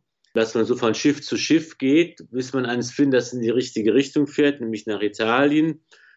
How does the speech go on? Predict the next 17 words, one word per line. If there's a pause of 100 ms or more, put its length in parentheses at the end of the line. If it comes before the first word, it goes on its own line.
Man
kommt
langsam
vorwärts,
die
Bedingungen
sind
widrig
und
es
wird
auch
erklärt,
es
ist
eigentlich
schon